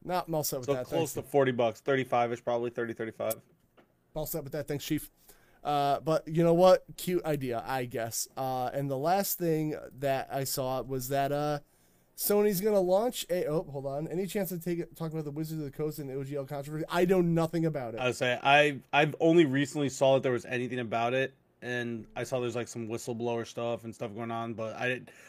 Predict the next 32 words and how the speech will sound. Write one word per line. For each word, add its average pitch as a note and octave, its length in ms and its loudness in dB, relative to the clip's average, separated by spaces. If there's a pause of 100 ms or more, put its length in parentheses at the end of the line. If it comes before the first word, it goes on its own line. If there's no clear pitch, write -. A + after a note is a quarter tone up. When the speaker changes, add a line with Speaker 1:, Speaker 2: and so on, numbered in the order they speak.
(100)
Speaker 2:
I D#3 80 6
don't D#3+ 160 8
know D3 160 4
the C#3 80 2
details, C3+ 500 2
so A#2 280 -2 (680)
if E3 280 8
we E3 160 8
did, D#3+ 300 6
it C3 60 4
wouldn't A#2+ 280 0
be A#2 100 -4
this G#2 260 -10
week. C#2 380 -16
Speaker 1:
Yeah. F#2 180 -18 (260)
I C#3+ 120 -8
mean, C#3+ 300 -6
I'll C#3+ 120 -4
look D#3+ 140 -6
it D3+ 60 0
up C#3 80 -2
next D3+ 220 -6
week. D#3 160 -2
I D3+ 80 -2
haven't F3 140 0
played C3 140 -6
D A#2+ 120 -6
and A#2 100 -6
D A#2 60 -4
in A2+ 60 -6
a G#2+ 40 -6
while G#2+ 280 -6